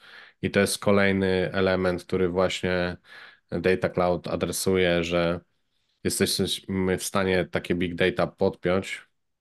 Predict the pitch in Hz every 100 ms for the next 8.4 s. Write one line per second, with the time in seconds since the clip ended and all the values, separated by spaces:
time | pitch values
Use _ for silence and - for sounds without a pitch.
0 | - 92 90 85 90 87 90 85 87 95
1 | 87 85 90 104 - _ _ _ _ _
2 | _ _ _ - 87 87 92 90 87 -
3 | - 92 - - - - 92 85 85 -
4 | 101 - - 101 98 101 - 98 - 95
5 | 90 98 92 - 98 90 90 92 101 107
6 | 107 _ - 87 95 98 92 - - 101
7 | - 95 90 92 90 90 90 90 87 87
8 | 85 85 85 85